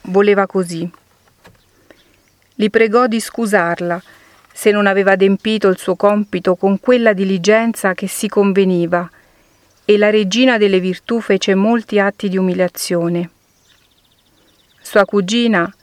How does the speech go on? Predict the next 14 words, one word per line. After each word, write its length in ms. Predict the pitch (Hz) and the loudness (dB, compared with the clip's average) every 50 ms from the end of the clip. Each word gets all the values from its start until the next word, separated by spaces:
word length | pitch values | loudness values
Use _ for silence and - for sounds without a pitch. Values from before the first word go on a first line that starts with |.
| _ _ _ _ _ _ _ _ _ _ | _ _ _ _ _ _ _ _ _ _
Elisabetta, 1000 | - 196 190 185 185 180 190 185 175 180 214 226 214 - _ - 175 165 160 - | 0 0 0 0 0 0 0 0 2 2 2 0 0 -4 _ -8 -8 -8 -8 -6
con 240 | - - 214 214 220 | -4 -2 0 2 2
lacrime 400 | 233 240 240 - 233 220 208 208 | 2 0 0 0 0 0 0 0
di 120 | 185 202 | 0 0
dolore 520 | 190 196 202 202 190 175 165 170 165 175 175 | 2 2 2 4 4 2 2 2 0 0 -2
si 160 | - - 185 | -4 -4 -6
prostrò 480 | 180 180 185 180 - - - 208 202 196 | -4 -2 -4 -4 -4 -6 -4 0 0 0
ai 100 | 196 190 | 0 -2
suoi 180 | - 190 180 | -2 -4 -4
santi 440 | 180 - 208 196 196 190 - - 185 | -2 0 0 0 0 -2 -4 -6 -6
piedi 460 | 175 185 180 180 180 175 165 175 175 | -4 -2 0 0 0 0 -2 -4 -4
per 180 | - 202 202 196 | -2 -2 0 0
domandarle 680 | 196 196 190 202 202 202 202 202 214 220 226 214 202 | 0 0 2 2 2 2 2 2 2 2 0 0 0
perdono 720 | 196 202 190 190 180 175 190 180 175 175 175 175 175 180 | 0 0 0 0 0 0 0 2 2 2 0 0 -2 -4